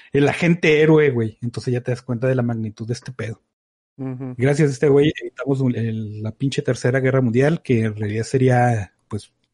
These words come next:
Speaker 1: guerra nuclear, ¿no? Y está, está muy entretenida, a mí me gustó mucho la película, y sí, sí se la recomiendo.
Speaker 2: Sí, fíjate que a mí también me gustó mucho, y el, así,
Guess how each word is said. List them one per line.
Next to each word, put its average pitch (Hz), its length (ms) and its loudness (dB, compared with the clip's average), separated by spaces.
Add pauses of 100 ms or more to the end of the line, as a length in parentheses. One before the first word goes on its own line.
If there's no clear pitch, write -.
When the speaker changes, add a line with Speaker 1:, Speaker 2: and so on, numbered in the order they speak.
(360)
Speaker 1:
guerra 110 200 -4
nuclear, 107 440 -4
¿no? 175 200 -4 (960)
Y 131 100 0
está, 190 200 0
está 180 160 0
muy 233 140 6
entretenida, 214 500 2
a 202 40 6
mí 202 120 6
me 208 60 6
gustó 185 200 0
mucho 190 200 0
la 175 100 0
película, 254 580 2 (1000)
y 117 160 -4
sí, 131 340 2
sí 147 200 0
se - 180 -4
la 139 80 2
recomiendo. 104 520 -8 (380)
Speaker 2:
Sí, 170 180 -8
fíjate 233 320 -4
que 185 100 -4
a - 20 -2
mí 170 80 -4
también 208 260 -2
me 226 80 -2
gustó 180 300 -6
mucho, 196 680 -2
y 160 180 0
el, 139 220 0
así, 170 920 -2